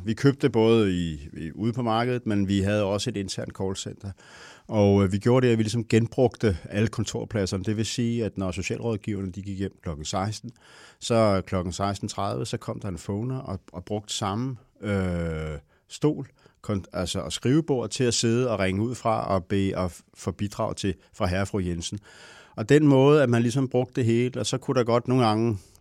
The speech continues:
hvis så socialrådgiveren havde glemt en æske gajoler på bordet, så er det ikke sikkert, der var nogen gajoler tilbage, <laughs> når hun kom om morgenen, fordi den havde phoneren måske kommet til at spise. Men så lå der så gengæld en lille gul seddel og siger, "Tak for lån af din skrivebord.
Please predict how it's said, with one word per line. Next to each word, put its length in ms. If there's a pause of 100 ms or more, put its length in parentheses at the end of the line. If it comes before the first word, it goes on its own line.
(140)
hvis 240
så 140
socialrådgiveren 800
havde 140
glemt 360
en 360 (760)
æske 340
gajoler 440
på 120
bordet, 340
så 80
er 540
det 80
ikke 120
sikkert, 280
der 80
var 160
nogen 400 (260)
gajoler 420
tilbage, 560 (260)
<laughs> 220
når 180
hun 160
kom 140
om 100
morgenen, 320
fordi 200
den 120
havde 220
phoneren 380
måske 240
kommet 260
til 80
at 80
spise. 260
Men 100
så 120
lå 160
der 60
så 120
gengæld 320
en 60
lille 160
gul 240
seddel 240
og 60
siger, 140
"Tak 280
for 100
lån 440
af 260
din 140
skrivebord. 540